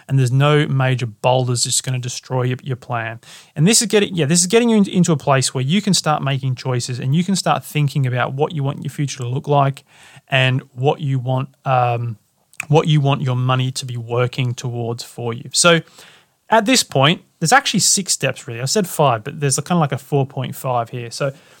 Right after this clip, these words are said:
four point five or five, whatever you wanna call it, is doing up your goals and objectives. And you can start thinking about this all the way through really, because that can keep you mo-, help keep you motivated as well. But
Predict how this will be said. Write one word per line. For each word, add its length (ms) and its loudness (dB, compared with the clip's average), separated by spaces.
four 120 6
point 240 4
five 300 6
or 80 2
five, 360 6
whatever 200 4
you 80 2
wanna 140 4
call 220 4
it, 40 -8
is 460 2
doing 380 6
up 180 4
your 140 4
goals 260 4
and 100 2
objectives. 600 -6
And 160 6
you 80 4
can 100 4
start 300 4
thinking 260 4
about 240 4
this 140 0
all 180 2
the 80 2
way 160 2
through 300 -2
really, 240 -2
because 380 -2
that 260 0
can 120 0
keep 220 -4
you 80 -6
mo-, 200 -2
help 240 -6
keep 180 -6
you 80 -4
motivated 580 -2
as 140 -8
well. 100 -6
But 220 -2